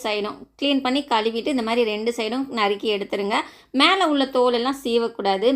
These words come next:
மேலே உள்ள தோல் சீவாம அந்த ரெண்டு சைடு, அந்த ரெண்டு பக்கமும் எட்ஜு கார்னர் இருக்குல்ல, அதை மட்டும் கட் பண்ணிட்டு இதை நம்ம அப்படியே மத்ததெல்லாம் பீஸ் பீஸா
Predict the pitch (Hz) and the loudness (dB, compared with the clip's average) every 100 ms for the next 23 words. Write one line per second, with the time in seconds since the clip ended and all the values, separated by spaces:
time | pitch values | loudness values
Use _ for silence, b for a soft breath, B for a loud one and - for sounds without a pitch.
0 | 226 208 247 240 214 196 220 220 226 - | 2 0 0 0 -2 -2 -2 -2 -2 -2
1 | 208 202 190 226 277 214 202 208 214 214 | 0 0 0 2 2 2 0 0 -2 0
2 | 226 254 277 196 196 196 196 202 247 262 | 2 2 2 0 -2 -2 -2 -2 0 0
3 | 214 196 226 226 220 202 220 202 202 220 | 0 0 0 0 -2 -2 -2 -4 -2 0
4 | 202 190 190 233 214 185 - 214 202 180 | 2 0 -4 -2 0 0 0 -2 -2 -2
5 | - 311 B B B 254 240 214 208 202 | 0 0 B B B 2 4 2 2 0
6 | 196 220 247 202 208 196 208 285 B B | 2 2 2 0 0 0 0 -2 B B
7 | B 269 269 - 233 254 | B 0 0 0 0 0